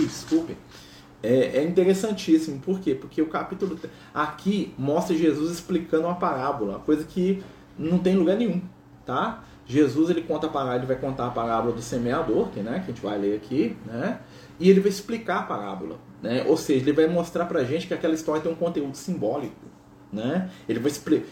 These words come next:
e quando a gente entende o que, que Jesus explicou, a gente entende o resto do evangelho inteiro. Por quê? Porque fala, ah, tem símbolos. É daí que, aí que o pessoal pergunta, ah, mas de onde tira que tem símbolo nesse negócio?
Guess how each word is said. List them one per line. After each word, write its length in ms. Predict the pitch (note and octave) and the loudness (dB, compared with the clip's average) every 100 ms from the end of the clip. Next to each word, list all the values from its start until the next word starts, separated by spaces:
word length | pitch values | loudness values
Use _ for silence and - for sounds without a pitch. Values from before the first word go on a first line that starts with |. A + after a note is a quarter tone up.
| - | -4
e 80 | B2+ | -2
quando 200 | C#3+ F#3+ | 2 2
a 20 | |
gente 140 | G#3 G#3 | 4 2
entende 560 | F#3 D#3+ G3 G3 B2 | 2 2 4 2 2
o 100 | G#2+ | 0
que, 160 | G2 D3 | 0 -4
que 100 | C3 | -2
Jesus 280 | B2+ A#2 B2 | 0 0 -2
explicou, 340 | - B2+ D#3+ | -6 -4 0
a 40 | D#3+ | 0
gente 300 | F#3 - - | -2 -8 -8
entende 280 | D3 D#3 | -2 -2
o 40 | D3+ | 0
resto 200 | D3+ D3 | -4 -4
do 60 | |
evangelho 360 | C#3+ D3 C3+ C#3 | -2 0 0 0
inteiro. 300 | D#3+ - B2+ | -2 -2 -2
Por 160 | B2 D#3 | -2 -6
quê? 80 | |
Porque 200 | A#2+ - | -8 -10
fala, 420 | C3 C3+ E3+ F#3 F#3 | -14 -12 -8 -6 -8
ah, 20 | - | -10
tem 100 | F3 | -12
símbolos. 800 | - - E3 G#2+ - - - - - - - - - | -12 -10 -8 -10 -12 -16 -18 -20 -20 -20 -20 -20 -2
É 80 | A2 | 2
daí 320 | B2 C3+ D#3+ | 4 6 6
que, 80 | G#3+ | 4
aí 240 | - C#3+ D#3 | -2 -2 -2
que 100 | - | -2
o 20 | |
pessoal 260 | E3 F3 | -4 -4
pergunta, 300 | - D#3+ D#3 | -4 -6 -6
ah, 40 | F#4 | -8
mas 140 | G4 | -6
de 60 | F4 | -6
onde 100 | F#4 - | -8 -10
tira 280 | - D#4+ | 0 0
que 100 | E4+ | 0
tem 180 | - D#4 | -4 -6
símbolo 420 | C4+ - D4 B3+ | -6 -4 -4 -2
nesse 300 | A3+ A3+ A3 | 0 -2 -2
negócio? 520 | G#3 F3+ F3+ C#3 - | -4 0 0 0 -4